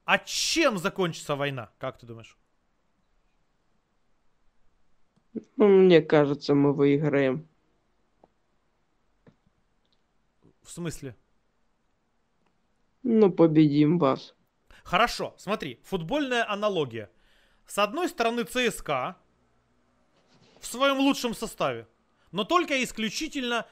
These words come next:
Speaker 1: исключительно, без легионеров. Только местные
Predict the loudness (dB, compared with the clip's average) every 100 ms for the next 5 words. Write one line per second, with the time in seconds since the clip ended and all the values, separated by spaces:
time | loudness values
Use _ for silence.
0 | _ -6 -4 -4 -6 -10 -8 -6 0 0
1 | 0 -4 0 -2 0 -4 -4 -8 _ _
2 | _ _ _ -2 0 0 0 0 -2 -6
3 | -14 -16